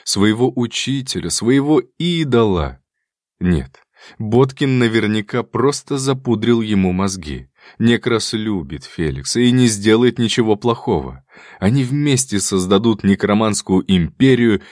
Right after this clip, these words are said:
и вместе будут править. Всего три дня,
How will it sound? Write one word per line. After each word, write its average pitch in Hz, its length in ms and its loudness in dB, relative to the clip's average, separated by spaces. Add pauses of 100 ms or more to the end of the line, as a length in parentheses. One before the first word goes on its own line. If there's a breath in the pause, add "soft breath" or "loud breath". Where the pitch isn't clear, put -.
(180 loud breath)
и 107 140 0
вместе 127 640 0
будут 117 560 0
править. 87 640 -2 (480)
Всего 80 380 -4
три 73 260 -6
дня, 82 420 -4